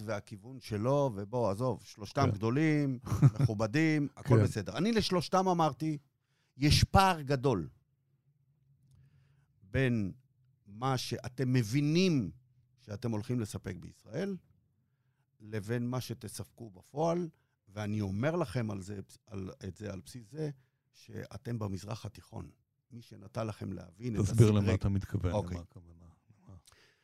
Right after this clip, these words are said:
Speaker 1: נתחיל באמזון. אמזון רצה שני מתקנים של חמש עשרה מגוואט.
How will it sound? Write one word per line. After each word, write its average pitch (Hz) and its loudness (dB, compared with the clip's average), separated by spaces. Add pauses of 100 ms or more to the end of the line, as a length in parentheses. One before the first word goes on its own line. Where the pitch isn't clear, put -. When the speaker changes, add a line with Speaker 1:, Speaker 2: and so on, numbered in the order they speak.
(140)
Speaker 1:
נתחיל 175 4
באמזון. 165 8 (180)
אמזון 160 6
רצה 139 2
שני 151 0
מתקנים 147 0
של 120 -4
חמש 117 -2
עשרה - -4
מגוואט. 95 -4